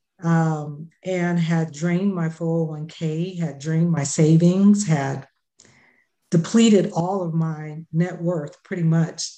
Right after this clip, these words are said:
and, um, found myself in a situation where I had two kids in college. I was, had one kid in high school still and taking care of my elderly father, and hadn't paid my mortgage in four months.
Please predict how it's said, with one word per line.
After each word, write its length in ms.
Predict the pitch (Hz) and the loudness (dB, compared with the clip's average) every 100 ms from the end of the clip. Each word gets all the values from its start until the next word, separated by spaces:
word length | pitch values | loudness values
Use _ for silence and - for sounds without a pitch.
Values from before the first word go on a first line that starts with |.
| 165 | -2
and, 420 | 160 160 156 160 | 0 0 -2 -2
um, 540 | 160 151 151 151 156 _ _ _ _ _ _ _ | -4 -6 -8 -8 -10 _ _ _ _ _ _ _
found 180 | 202 208 | 2 4
myself 420 | 196 - 202 196 | 4 2 -4 -4
in 60 | 185 | -6
a 60 | |
situation 760 | 170 202 - 190 180 190 190 185 | -8 -8 -8 -6 -6 -6 -8 -2
where 140 | 170 | 2
I 80 | 160 | 4
had 300 | 160 165 160 | 6 4 2
two 160 | - 208 | 0 0
kids 320 | 208 196 170 | 2 0 0
in 100 | 175 | -6
college. 560 | 170 175 175 196 202 175 | -4 -4 -4 -6 -8 -8
I 80 | |
was, 380 | 147 151 - - _ - | -8 -10 -12 -18 _ -10
had 280 | 190 160 | -6 -2
one 220 | 156 185 190 | 0 0 -2
kid 260 | 196 185 | -4 -4
in 140 | 180 165 | 0 0
high 220 | 170 175 | 0 -2
school 420 | 170 - 180 180 | -6 -8 -6 -6
still 540 | 165 - 180 180 185 | -8 -6 -4 -4 -2
and 300 | 165 143 151 - _ _ _ - | -4 -6 -12 -16 _ _ _ -6
taking 320 | 190 180 180 | -4 -2 -4
care 200 | 175 180 | -2 0
of 60 | 175 | 2
my 180 | 160 | 0
elderly 440 | 160 175 175 165 165 | 0 -2 -2 -2 -4
father, 560 | 165 160 170 170 196 | -4 -6 -6 -6 -8
and 680 | 185 165 160 156 147 151 156 _ _ _ _ _ _ _ | -8 -4 -4 -4 -8 -8 -10 _ _ _ _ _ _ _
hadn't 300 | - 208 190 | 2 4 6
paid 180 | 202 202 | 6 6
my 120 | 175 | 8
mortgage 420 | 165 190 233 165 | 8 8 4 -2
in 100 | 151 | -6
four 240 | 156 147 135 | -6 -8 -8
months. 580 | 135 - - - - | -10 -12 -14 -16 -16